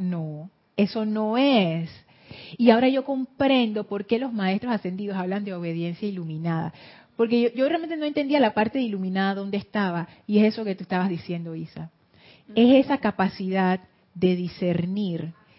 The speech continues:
y de ver a través del disfraz. Esa excelencia es una manifestación de la presencia de Dios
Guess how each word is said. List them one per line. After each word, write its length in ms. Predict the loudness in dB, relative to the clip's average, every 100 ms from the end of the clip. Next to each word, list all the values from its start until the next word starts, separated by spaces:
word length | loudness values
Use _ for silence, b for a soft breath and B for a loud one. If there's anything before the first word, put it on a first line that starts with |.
| b
y 140 | -4 0
de 160 | 2
ver 200 | 2 2
a 80 | 2
través 340 | 0 -2 -2 -2
del 180 | -6
disfraz. 600 | -8 -12 -12 -4 -2 -4 -8 -20 _ _ _ b b b b _ _ _ 2
Esa 300 | 4 4 0
excelencia 920 | -2 -2 0 0 -2 -6 -6 -6 -4 -4
es 140 | -4
una 160 | -4 -4
manifestación 760 | -4 -6 -8 -8 -8 -10 -10
de 100 | -6
la 160 | -4 -4
presencia 560 | -6 -6 -6 -6 -6 -4
de 160 | -4
Dios 460 | -6 -10 -14 -20